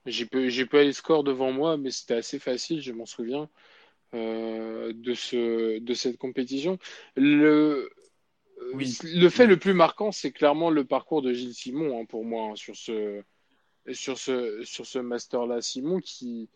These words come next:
Speaker 1: voilà, encore une fois, on en revient à ce qu'on, à ce qu'on vous disait tout à l'heure, euh, euh, on, on raille souvent les joueurs français, mais Gilles Simon, on est en deux mille huit,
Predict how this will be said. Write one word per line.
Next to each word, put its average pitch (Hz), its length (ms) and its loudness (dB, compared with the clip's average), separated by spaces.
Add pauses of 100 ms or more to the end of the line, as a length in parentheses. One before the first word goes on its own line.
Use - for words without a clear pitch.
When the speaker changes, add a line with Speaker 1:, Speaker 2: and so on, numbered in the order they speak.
(500)
Speaker 1:
voilà, 120 320 0
encore 160 320 -4
une 147 100 -6
fois, 196 180 -2
on 151 100 -2
en 127 100 -4
revient 123 340 -4
à 120 60 -4
ce - 80 -12
qu'on, 110 680 -12
à 120 120 -12
ce - 80 -16
qu'on 127 140 -10
vous 120 120 -12
disait 117 320 -6
tout 120 180 -12
à 117 100 0
l'heure, 120 260 -2
euh, 107 320 -12 (1800)
euh, 113 280 -6 (420)
on, 123 500 -4
on 127 140 0
raille 127 240 6
souvent 151 360 0
les 147 100 4
joueurs 135 260 4
français, 202 460 0 (480)
mais 117 80 0
Gilles 147 200 0
Simon, 165 440 2
on 151 100 2
est 123 80 0
en 110 80 -4
deux 120 140 2
mille 127 240 2
huit, 202 320 0